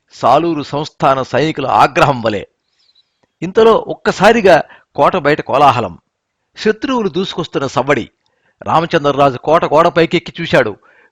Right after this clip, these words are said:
విజయనగర సైనికులు కోట బయట గోడలను పట్టుకొని ఉడతల్లా పైకి ఎగబాకుతున్నారు.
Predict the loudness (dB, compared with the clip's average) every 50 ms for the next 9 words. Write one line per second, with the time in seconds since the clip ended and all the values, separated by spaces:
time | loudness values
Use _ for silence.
0 | -10 -4 0 2 2 4 4 2 2 2 2 2 2 2 2 0 -2 -2 0 0
1 | 0 2 2 0 0 0 -2 -2 0 2 2 4 4 4 2 0 0 -2 -2 -2
2 | 0 2 2 2 2 0 -4 -2 -2 -2 0 2 2 4 4 4 4 4 2 0
3 | 2 2 0 0 2 2 2 2 2 0 -4 -6 -4 -4 -4 -6